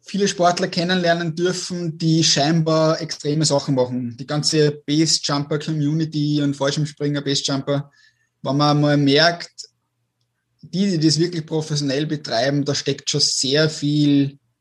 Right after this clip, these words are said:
Know-how dahinter. Das sind keine, keine Junkies, die von irgendwo runterspringen. Also das sind, da gibt's schon viele, die da wirklich ganz gut arbeiten und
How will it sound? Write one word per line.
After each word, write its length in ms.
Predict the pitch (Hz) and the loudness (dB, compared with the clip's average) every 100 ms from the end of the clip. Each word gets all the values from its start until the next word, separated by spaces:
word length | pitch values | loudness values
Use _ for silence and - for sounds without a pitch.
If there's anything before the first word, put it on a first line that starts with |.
| _ _ _ _ _ - | _ _ _ _ _ -4
Know-how 540 | 139 135 120 127 143 | 0 0 2 2 4
dahinter. 760 | 147 131 139 139 - 131 127 123 | 2 2 0 0 -4 -2 0 -2
Das 220 | 139 - | -4 -2
sind 240 | 139 160 | -2 -2
keine, 460 | 165 156 151 143 135 - - | -2 0 2 0 -2 -8 -4
keine 400 | 151 147 147 143 | 0 4 4 2
Junkies, 720 | - 127 139 143 139 143 - | 0 -2 0 0 2 0 -2
die 100 | 147 | -6
von 120 | 143 | -2
irgendwo 220 | 135 139 | 0 0
runterspringen. 720 | 135 135 139 - - 123 123 127 | 0 -2 -2 -6 -4 -2 -2 -2
Also 160 | 165 | -4
das 160 | 139 143 | -4 -2
sind, 400 | 151 151 156 - - - _ _ _ _ - | 0 0 0 -6 -20 -20 _ _ _ _ -8
da 80 | |
gibt's 240 | 143 175 175 | -4 -4 -2
schon 140 | 180 | -2
viele, 440 | 151 190 185 185 175 | -2 -2 2 4 4
die 240 | 160 156 | 2 2
da 160 | 156 156 | 4 2
wirklich 360 | 165 160 - | 2 -2 -4
ganz 320 | - 143 165 | -4 -2 -2
gut 180 | 165 165 | 0 0
arbeiten 640 | 139 147 156 156 160 156 | 2 2 2 0 -4 -4
und 560 | 151 143 147 147 147 - | -2 -2 0 0 -2 -10